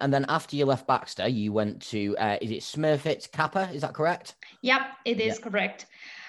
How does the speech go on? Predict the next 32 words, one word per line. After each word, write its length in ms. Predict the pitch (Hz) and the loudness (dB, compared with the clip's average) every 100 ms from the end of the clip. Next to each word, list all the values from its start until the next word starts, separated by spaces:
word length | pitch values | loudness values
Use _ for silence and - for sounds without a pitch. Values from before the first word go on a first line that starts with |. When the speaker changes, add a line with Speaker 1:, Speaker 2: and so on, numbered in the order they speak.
| - | -2
Speaker 2:
Um, 320 | 254 240 190 - | 2 2 0 -6
so 260 | - 277 | -2 0
Smurfit 400 | 269 285 302 - | 0 0 -2 -2
Kappa 340 | 302 285 277 262 | 0 2 4 4
is, 380 | 247 254 247 - | 2 0 -6 -4
uh, 360 | 226 220 214 208 | -2 2 2 2
one 240 | 220 233 | 0 0
of 140 | 247 247 | -2 0
the 440 | 226 214 208 190 214 | 2 2 2 0 -4
biggest 680 | 226 240 233 226 - - | -2 2 2 2 -6 -6
paper 480 | 202 196 208 208 202 | -4 -4 -2 0 0
making 500 | 202 214 196 220 208 | 0 -2 -4 -6 -6
industry 480 | 202 196 254 - 285 | -4 -2 -2 -2 0
in 80 | 277 | 0
the 100 | 277 | 2
world. 280 | 277 302 | 2 2
They 80 | 247 | 0
have 240 | 190 196 - | -2 -6 -8
facilities 720 | 196 220 214 208 214 208 196 | -6 0 0 0 -2 -2 -2
in 180 | 202 196 | -2 2
Ireland, 520 | 185 190 190 190 190 | 4 4 4 4 2
in 100 | 196 | 2
the 80 | 190 | 0
U 120 | 196 | 0
K, 720 | 190 185 190 196 196 185 185 | 0 0 2 2 2 2 0
Spain, 480 | 185 - 190 190 190 | -4 -4 -2 0 0
France, 520 | 190 190 185 185 190 - | 0 0 0 0 -2 -6
uh, 80 | - | -4
well, 220 | 196 175 185 | -2 -2 0
you 100 | 190 | 0
name 200 | 185 | 0
it. 100 | 185 | -2